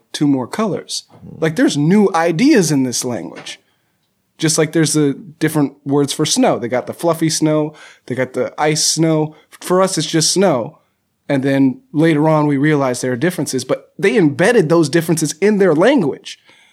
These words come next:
Speaker 1: The same is true for slang. I, I hold the premise that slang, uh, that is used in rap is actually a language.
Speaker 2: Ebonics. Yeah.
Speaker 1: Yeah, it's a language, and it's more developed in certain areas so that it's actually fun, just as a linguistics guy,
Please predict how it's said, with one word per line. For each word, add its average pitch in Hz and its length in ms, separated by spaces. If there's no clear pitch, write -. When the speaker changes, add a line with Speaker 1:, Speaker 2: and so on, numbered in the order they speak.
Speaker 1:
The 185 100
same 269 320
is 254 120
true 330 200
for 208 200
slang. 247 480
I, 175 160
I 233 260
hold 185 260
the 160 80
premise 180 320
that 156 260
slang, 190 760
uh, 156 240
that 156 160
is 143 180
used 185 360
in 143 140
rap 131 280
is 147 120
actually 175 420
a 170 160
language. 165 800
Speaker 2:
Ebonics. 131 800
Yeah. - 240
Speaker 1:
Yeah, 294 220
it's 202 160
a 208 80
language, 233 440
and 226 140
it's - 140
more 233 280
developed 202 520
in 165 100
certain 175 380
areas 180 420
so 170 120
that 170 200
it's 170 160
actually 202 380
fun, 247 580
just 214 280
as 226 100
a 226 60
linguistics 202 640
guy, 101 340